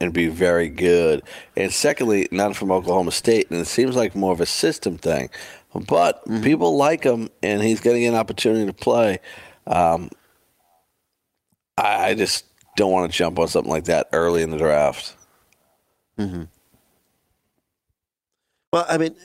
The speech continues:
Speaker 2: in terms of, you know, I, I was looking at some of the, uh, the quarterbacks, like, in the past, like, that have been taken. I mean, obviously the one that sticks out to you is a Tom Brady who was picked number one ninety-nine.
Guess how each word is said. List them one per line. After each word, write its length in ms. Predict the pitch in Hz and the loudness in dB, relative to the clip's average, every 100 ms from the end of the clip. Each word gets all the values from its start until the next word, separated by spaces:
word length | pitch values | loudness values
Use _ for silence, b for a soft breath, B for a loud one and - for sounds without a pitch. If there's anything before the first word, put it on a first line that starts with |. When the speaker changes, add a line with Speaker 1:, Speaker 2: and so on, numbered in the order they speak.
| - | -6
Speaker 2:
in 100 | 165 | -4
terms 300 | 143 247 277 | 0 0 2
of, 440 | 214 127 - - - b b b - | 0 -2 -8 -14 -16 b b b -2
you 80 | 143 | 0
know, 60 | |
I, 240 | - 160 - | 0 -2 0
I 40 | |
was 300 | 185 - - - | 0 -2 -6 -4
looking 420 | 139 170 170 135 | 0 2 2 2
at 120 | 110 | 0
some 240 | - 139 131 | 0 0 2
of 80 | |
the, 220 | 117 113 107 | 2 2 2
uh, 100 | 101 | 2
the 160 | 104 | -2
quarterbacks, 680 | - 127 113 110 107 - - | -2 0 2 2 0 -4 -4
like, 180 | 110 107 | -2 0
in 100 | 107 | 0
the 80 | 98 | 0
past, 360 | 113 107 101 107 | 0 0 0 -4
like, 140 | 101 | -2
that 120 | 101 | 0
have 80 | 95 | -2
been 80 | 95 | -2
taken. 360 | 110 98 101 | -2 0 -2
I 40 | 98 | -4
mean, 200 | 95 92 B B B B | -4 -6 B B B B
obviously 360 | 127 131 - 120 | -2 -2 -2 0
the 80 | 113 | 2
one 140 | 127 | 2
that 120 | 117 | 0
sticks 280 | - 113 - | -2 -4 0
out 200 | 107 104 | 0 0
to 100 | 101 | -2
you 180 | 90 90 B B - | -2 -4 B B -6
is 160 | 98 | -4
a 40 | 92 | -4
Tom 280 | - 107 98 | -2 -2 0
Brady 280 | 101 101 | 0 0
who 100 | 90 | -2
was 120 | 90 - | -6 -6
picked 260 | 101 - | -6 -4
number 200 | 95 90 | -4 -2
one 220 | 85 92 | -2 -2
ninety-nine. 640 | 90 90 90 87 85 85 | 0 -2 -2 -4 -4 -6